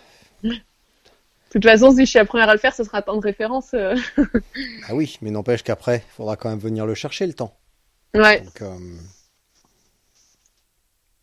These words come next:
Speaker 2: Sur les,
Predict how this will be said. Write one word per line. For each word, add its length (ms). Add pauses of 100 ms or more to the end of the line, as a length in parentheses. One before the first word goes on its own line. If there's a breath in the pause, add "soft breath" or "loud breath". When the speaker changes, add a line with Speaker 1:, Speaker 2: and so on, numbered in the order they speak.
(1040 soft breath)
Speaker 2:
Sur 300
les, 800